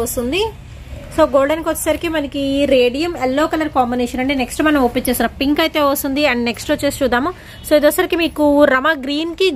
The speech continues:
గోల్డ్ మిక్సప్ అవుతుంది with మనకి మస్టర్డ్ ఎల్లో కలర్ కాంబినేషన్. And నెక్స్ట్ వచ్చేసి చూసేద్దామండి. ఇది వచ్చేసరికి మీకు రెడ్కి గోల్డెన్ మిక్స్ అవుతుంది. నెక్స్ట్ వచ్చేసి బ్లూ కలర్ కాంబినేషన్. And నెక్స్ట్ వచ్చేసి గ్రీన్. And నెక్స్ట్ వచ్చేసి డార్క్ ఆరెంజ్ షేడ్ అయితే వస్తుందండి. Only ఫైవ్ ఫార్టీ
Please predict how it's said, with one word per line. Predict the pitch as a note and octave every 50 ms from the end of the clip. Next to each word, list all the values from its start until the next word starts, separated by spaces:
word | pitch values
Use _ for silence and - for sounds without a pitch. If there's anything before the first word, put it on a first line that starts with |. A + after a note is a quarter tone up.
| - B3+
గోల్డ్ | B3 C4 C#4 D#4 D#4
మిక్సప్ | D4+ - - - C#4 - - C4+
అవుతుంది | C4 C4 C#4+ C4+ C#4+ E4+ E4 E4
with | D4 - C#4+ C4 C4
మనకి | B3 B3 B3 - D#4+ F4 - - - - - - A3+ A#3
మస్టర్డ్ | A#3+ A#3 - - F4+ F#4 F4+ E4
ఎల్లో | D#4+ D#4+ D#4+ D#4+
కలర్ | D4 C#4 C#4 - C4
కాంబినేషన్. | B3 A#3 A#3 A#3 A#3 A#3 - - D#4 D4+ - B3
And | A#3 A#3 A#3 A#3
నెక్స్ట్ | - - - D#4
వచ్చేసి | C4 - D4 C#4 - C4+
చూసేద్దామండి. | B3 - B3+ A3+ A#3+ A#3 A#3+ B3 C4+ E4+ F4+ F4+ - - - - - - - - - - - - - - C4
ఇది | A3+ B3
వచ్చేసరికి | B3+ - D4+ D4 C#4 E4+ E4 D#4
మీకు | B3+ - C#4 C#4 C4+ C4 B3 - A#3+
రెడ్కి | A#3 A#3 A3+ A#3+ D#4+ - F#4+ D#4 C4 C4+
గోల్డెన్ | C4 C4 C4+ C#4 C4+ C4
మిక్స్ | - - C4+ B3
అవుతుంది. | A#3+ A#3+ B3+ A#3+ A3+
నెక్స్ట్ | - - - B3
వచ్చేసి | - B3 - - C4 A3 F#3 G#3+
బ్లూ | B3 D4 D4+ - D#4+
కలర్ | D#4 - - -
కాంబినేషన్. | C4+ C4 B3+ C4 C4 C4 C4+ - - E4+ E4+ - - - - - - - - -
And | B3+ B3+ C4
నెక్స్ట్ | C4 - - D#4 D4+
వచ్చేసి | D#4 D4+ D4 - C4+ G#3 G3
గ్రీన్. | B3+ D#4 E4+ F4 D4+ A#3+
And | C4+ C4+ C4+
నెక్స్ట్ | C4 C4+ - E4+
వచ్చేసి | D#4+ - E4 D4+ D4 G3+ A#3+ A#3+
డార్క్ | B3 C4+ D#4 - - G#3+ A3 A3+
ఆరెంజ్ | A#3 B3 C4+ D4 C#4+ - -
షేడ్ | D4 C4 B3+ B3+ B3
అయితే | - B3+ A#3 A3+
వస్తుందండి. | A3+ - B3 A#3 A#3+ A#3+ B3+ E4+ G4 - - - - - - - - B3+
Only | D4+ E4+ F#4+ G4+ -
ఫైవ్ | F4 D4+ E4 E4 F4
ఫార్టీ | E4 D#4+ E4